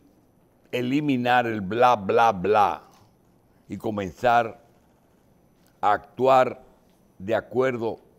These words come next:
con las necesidades que realmente hemos dejado en manos de otros.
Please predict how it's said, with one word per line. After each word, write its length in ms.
con 200
las 140
necesidades 1300
que 180
realmente 1000
hemos 380
dejado 680
en 240
manos 420
de 100
otros. 520